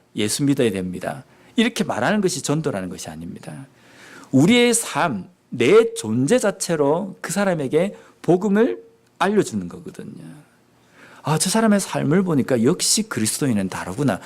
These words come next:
이런 말을 듣는 것이 전도의 중심입니다. 그래서 내 존재만으로 주변에 있는 사람들이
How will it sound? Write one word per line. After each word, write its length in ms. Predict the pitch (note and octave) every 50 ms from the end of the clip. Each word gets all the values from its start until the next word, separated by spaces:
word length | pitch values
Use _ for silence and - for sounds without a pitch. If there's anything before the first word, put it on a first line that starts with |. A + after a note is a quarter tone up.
| - -
이런 200 | B3 B3+ C#4+ C#4
말을 260 | A#3+ E3+ C#3+ C#3+ C3+ C#3
듣는 260 | - A#2 A#2+ E3+ G3
것이 420 | E3+ D3 - - - F#3 G3+ G3+ - _ _ _ -
전도의 340 | - - C#3 F3+ E3 C#3+ A#2 G2
중심입니다. 880 | - - F#2+ G2 - - G3 C#3+ F2 E2 F2 E2 E2 - - - - - C#3 - _ _ _ _ _ _ _ - _ _ _ - - - - - - - - -
그래서 500 | - - A#3+ A#3 A#3 G3+ C#3 G2+ - - - _ _ _ _ _
내 460 | - B2+ C3 D3+ A3 B3+ C4+ C4+ C4+ C4+
존재만으로 880 | - B2+ A#2 A#2+ C3 C3 F#3+ B3+ C4 A#3+ G#3 F#3 D#3 C#3+ C#3+ D3 D3
주변에 420 | - - - A#2 - F#3+ A#3 A#3 G#3+
있는 180 | G3+ F#3+ F#3+
사람들이 840 | F3+ E3 D3 D#3 E3+ F#3 F#3 D#3+ C#3+ B3 D#3+ F3 C#3 G2+ F#2 -